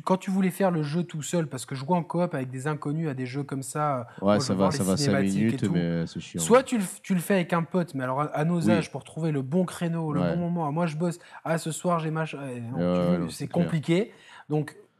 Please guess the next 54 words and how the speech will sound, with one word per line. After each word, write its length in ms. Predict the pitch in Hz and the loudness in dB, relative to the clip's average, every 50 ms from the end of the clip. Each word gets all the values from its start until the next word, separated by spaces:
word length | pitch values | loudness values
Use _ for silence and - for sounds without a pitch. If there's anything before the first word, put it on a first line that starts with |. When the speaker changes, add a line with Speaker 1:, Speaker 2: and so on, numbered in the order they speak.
| _ | _
Speaker 1:
moi 200 | - 139 160 170 | -2 2 2 2
je 60 | 156 | 2
voulais 120 | 143 151 147 | 2 0 -2
le 80 | 143 | -2
faire 180 | - 147 131 113 | 0 -2 -4 -4
tout 140 | - - 127 | -6 -10 -8
seul. 340 | - - 160 170 196 214 214 - - - - _ - | -2 0 2 2 2 0 -2 -6 -14 -20 -14 _ -6
Du 80 | 156 | -2
coup 100 | - 233 214 | 0 0 0
tu 120 | 190 175 | 0 0
te 60 | - | -2
retrouves 300 | - 185 - - 185 185 | -4 -6 -6 -2 0 2
avec 280 | 180 160 156 147 - - | 2 2 2 0 -2 -4
la, 140 | 147 135 117 | -4 -4 -4
avec 280 | 131 135 135 127 - | -2 -4 -4 -4 -2
l'I 280 | 165 180 190 190 180 170 | 0 2 2 4 4 4
A 220 | 175 190 226 233 | 2 2 2 0
qui 160 | - - - 135 | -4 -6 -10 -10
faisait, 380 | 131 131 143 165 190 220 220 - _ _ _ _ _ _ _ - | -6 -4 -2 0 0 0 -2 -6 _ _ _ _ _ _ _ -2
alors 320 | 135 143 131 117 - - _ _ _ _ _ | 0 0 0 0 -4 -10 _ _ _ _ _
moi 160 | - 156 208 240 | -2 0 2 2
je 60 | 214 | 2
l'ai 80 | 214 185 | 2 0
fait 120 | - 180 | 0 -2
bien 380 | 160 147 147 147 170 247 262 254 | -2 -2 -2 0 2 2 2 2
plus 160 | 254 - 220 180 | 0 -4 -8 -4
tard 280 | - 214 208 190 - - | 0 2 2 2 0 -2
que 80 | - | -4
la 100 | 165 151 | -4 -2
sortie, 340 | 143 - 156 - - - 196 185 | -4 -4 -8 -10 -8 -6 -4 -2
j'ai 80 | 156 | -2
attendu 300 | 139 127 - 147 147 147 | -2 -2 -4 -4 -4 -6
six 240 | 143 - - - 170 | -6 -8 -8 -6 -4
mois 200 | 165 160 170 165 | -2 0 0 0
avant 160 | 151 143 143 | 0 0 -2
de 40 | 135 | -2
le 120 | 135 135 | -2 -4
faire 280 | 131 - 147 151 170 - | -6 -6 -4 -4 -6 -6
parce 200 | - 135 - - | -8 -10 -12 -12
que, 120 | - - | -14 -14
euh, 140 | 117 117 117 110 110 110 110 113 - _ _ | -12 -12 -12 -12 -14 -14 -16 -18 -20 _ _
Speaker 2:
Hmm. 380 | - 95 98 98 92 87 85 85 | -4 -2 -2 0 0 0 -2 -2
Speaker 1:
j'avais, 280 | 87 123 123 131 127 123 | -2 -2 -2 -2 -2 -2
euh, 180 | 127 127 123 120 | -4 -4 -4 -4
j'avais 380 | 117 117 113 110 107 117 117 120 | -4 -6 -8 -8 -8 -8 -6 -6
beaucoup 280 | 117 131 147 - - 156 | -6 -6 -8 -8 -8 -10
de 60 | 139 - | -12 -2
taf 240 | - 160 160 - - | 0 0 0 0 -2
à 40 | 135 | -6
ce 140 | - - 135 | -8 -6 -6
moment-là 300 | 127 127 127 131 151 196 - | -4 -2 -2 -2 -2 -4 -6
et 80 | 143 | -6
du 120 | 143 135 139 | -8 -8 -10
coup 260 | 127 - 208 226 233 | -4 0 0 0 0